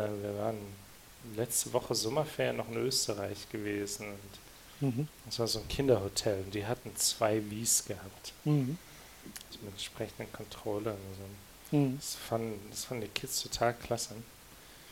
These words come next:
Speaker 1: Aber das ist irgendwie total gestorben wieder, das Konzept, oder? Das, das war ja
Speaker 2: Ja.
Speaker 1: so dieser Moment, da kam die Wii und die Playstation hatte dann auch diese Controller mit diesen komisch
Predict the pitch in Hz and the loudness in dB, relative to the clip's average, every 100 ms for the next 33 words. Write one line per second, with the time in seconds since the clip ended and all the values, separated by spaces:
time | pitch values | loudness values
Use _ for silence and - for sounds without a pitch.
0 | - - - - 113 117 135 180 - 175 | -18 -18 -18 -4 4 8 8 8 6 4
1 | 175 165 156 - 151 151 156 151 139 - | 2 2 0 2 4 6 4 2 0 -2
2 | - 196 240 135 104 - 92 92 - - | 4 6 4 2 4 4 2 0 0 -2
3 | 104 - - - - 107 156 214 143 117 | -2 -4 -4 -10 -6 -2 -2 -4 -6 0
4 | - - - - 135 131 120 120 120 117 | 2 2 0 6 10 10 8 0 0 0
5 | 113 120 135 147 127 120 117 110 - 104 | 2 2 0 0 0 0 -2 -4 -4 0
6 | 120 190 233 170 123 113 - - - - | 4 6 6 6 2 -2 -10 -16 -18 -18
7 | - - 120 - 131 143 165 - 170 170 | -18 -8 -6 8 12 12 12 10 10 8
8 | 170 156 139 139 120 117 117 147 - 160 | 4 2 2 0 0 2 4 2 2 -4
9 | 147 - 147 135 147 151 160 135 117 117 | -4 -4 -6 -4 0 2 2 0 -2 -2
10 | 113 131 127 123 - - | 0 0 2 0 0 -2